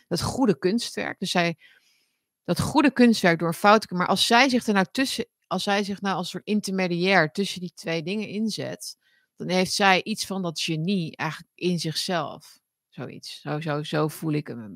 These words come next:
beetje. Dat snapt ze zelf niet. Ze gebruikt ook helemaal geen enkel argument, hè, in dit hele stuk niet, waarom het niet inderdaad een vorm van cancel cult-, cultuur zou zijn om dit te doen.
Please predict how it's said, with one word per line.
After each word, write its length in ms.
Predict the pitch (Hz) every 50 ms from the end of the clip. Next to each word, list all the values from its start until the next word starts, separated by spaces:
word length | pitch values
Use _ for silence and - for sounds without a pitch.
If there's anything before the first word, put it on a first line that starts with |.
| 67
beetje. 260 | - 143 - - - _ _ _ _ _ _ _ _ _ _ _ _
Dat 100 | _ -
snapt 200 | - - 151 139
ze 120 | - - 143
zelf 340 | - 156 147 147 143 - -
niet. 240 | - - - - _ _ _ - - _
Ze 120 | - - 208
gebruikt 280 | - 208 226 254 262
ook 80 | - 240
helemaal 220 | 254 254 247 240
geen 120 | 220 233 -
enkel 280 | - 233 240 233 233
argument, 800 | - - 196 208 185 - - 180 175 175 196 202 175 147 143 147
hè, 200 | - 151 139 185
in 140 | 160 - 170
dit 140 | 156 151 151
hele 480 | 170 165 170 170 165 156 151 147 151 - _ _ _ _ _ _ _
stuk 420 | - - - - - 233 233 233
niet, 400 | - 156 147 147 139 - 160 151
waarom 800 | 147 175 175 180 185 185 175 165 170 175 170 170 165 160 165 165
het 260 | 165 170 170 - -
niet 580 | - - 180 180 185 190 180 - - - - - _ _ _ _ _ _ _ _ _ - 185
inderdaad 480 | 180 170 160 160 156 156 151 151 - -
een 140 | - 190 180
vorm 220 | - - 190 175
van 180 | 160 - 165 160
cancel 400 | - 190 190 226 214 - 175 156
cult-, 380 | - - 151 147 147 - - -
cultuur 460 | - 180 156 151 - - 147 147 147
zou 200 | 151 143 131 139
zijn 260 | 160 135 123 139 -
om 100 | 151 160
dit 140 | 139 127 -
te 80 | -
doen. 300 | - 69 80 - - 180